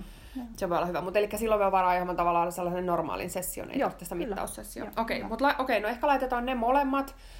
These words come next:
Speaker 2: Ja sit se, me puhuttiin siitä blogijutusta, laitetaan se linkki ja nää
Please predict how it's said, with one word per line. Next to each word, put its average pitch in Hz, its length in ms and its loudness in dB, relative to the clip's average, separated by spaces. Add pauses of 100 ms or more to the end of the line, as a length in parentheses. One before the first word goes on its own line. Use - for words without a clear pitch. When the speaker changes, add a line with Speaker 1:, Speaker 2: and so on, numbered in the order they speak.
(160)
Speaker 2:
Ja 202 60 -4
sit 214 220 -4
se, 202 140 0 (480)
me 175 100 -10
puhuttiin 170 320 -6
siitä 165 140 -8
blogijutusta, 247 960 -2 (160)
laitetaan 175 340 -4
se 247 180 -4
linkki 254 520 -6 (140)
ja 214 80 -6
nää 196 220 -4